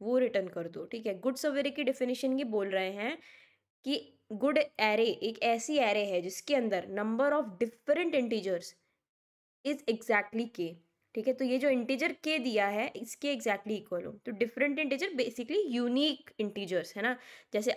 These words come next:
अगर मैं इसमें बोलूँ k टू दिया है तो ये जो सब array वन टू वन टू, ठीक है, इसके अंदर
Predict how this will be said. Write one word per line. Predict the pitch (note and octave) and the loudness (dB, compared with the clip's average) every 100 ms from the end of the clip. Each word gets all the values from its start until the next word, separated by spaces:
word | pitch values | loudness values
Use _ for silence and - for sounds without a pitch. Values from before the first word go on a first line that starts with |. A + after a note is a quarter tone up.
| G#3 | 2
अगर | A3+ | 2
मैं | A#3 A#3+ | 2 0
इसमें | A#3 A3+ | 0 0
बोलूँ | A3+ A#3+ A#3+ | 2 0 0
k | B3 A3+ | -2 2
टू | C4 | 0
दिया | G#3+ F#3+ F3 | 0 0 0
है | F3+ - - - _ | -2 -10 -20 -20 _
तो | B3 | 0
ये | B3+ B3+ | 2 2
जो | C4+ | 2
सब | B3+ A3+ | 2 4
array | G#3+ G3 | 4 4
वन | G#3 A#3 | 2 0
टू | A3+ B3+ | 0 0
वन | A3+ G#3+ | 2 0
टू, | G#3+ G#3+ E3 _ _ _ _ _ - | -2 -6 -8 _ _ _ _ _ -8
ठीक | B3+ | 0
है, | A#3 - - | 2 0 -4
इसके | A3+ - | -6 2
अंदर | C4+ C4+ C#4+ F4 | 2 4 2 0